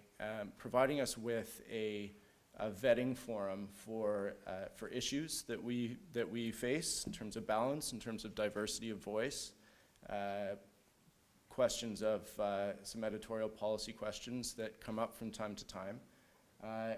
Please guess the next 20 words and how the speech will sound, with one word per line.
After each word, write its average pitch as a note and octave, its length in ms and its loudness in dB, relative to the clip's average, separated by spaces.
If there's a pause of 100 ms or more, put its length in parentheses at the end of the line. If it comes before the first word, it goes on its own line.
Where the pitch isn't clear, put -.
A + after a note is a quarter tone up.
(140)
and B2 160 2
they B2+ 100 2
provide B2+ 360 6
us - 160 2
with, A#2+ 460 -2
uh, A2 200 2 (120)
links B2+ 420 0
to, A#2 560 -2 (220)
uh, A2 200 2 (140)
to A#2+ 260 -2
communities A#2+ 600 0
of A#2 140 -2
interest A#2+ 540 -2 (400)
in C#3 120 0
the C#3+ 80 2
north A#2+ 600 0
and A#2 240 -4
help B2+ 260 0
us A2+ 100 0
bring A#2 580 0